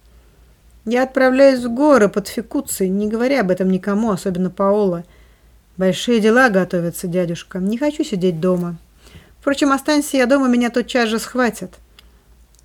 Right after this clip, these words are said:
Неожиданно перед князем возникло одно из привычных видений. Жестокая картина партизанской войны, перестрелка в лесу,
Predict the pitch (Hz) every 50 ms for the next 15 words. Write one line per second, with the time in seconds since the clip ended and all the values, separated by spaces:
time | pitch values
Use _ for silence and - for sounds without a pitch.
0 | _ _ _ _ _ - - - 196 190 180 165 185 196 165 190 190 185 - 185
1 | 180 - - - 196 196 190 180 185 180 170 180 180 185 190 190 190 196 190 185
2 | 170 185 190 190 190 - 202 196 185 196 190 - - 190 - - 202 202 180 180
3 | 190 185 175 175 170 170 170 - - - - - - _ _ - 190 185 - -
4 | 233 214 - 208 196 - 208 190 190 - 220 214 202 - 208 190 - - 196 196
5 | 196 190 190 - - - 185 180 180 180 180 185 185 196 220 233 - - - -
6 | - _ _ - 208 185 185 - - 208 208 202 196 - - 185 180 190 185 185
7 | - - 240 240 240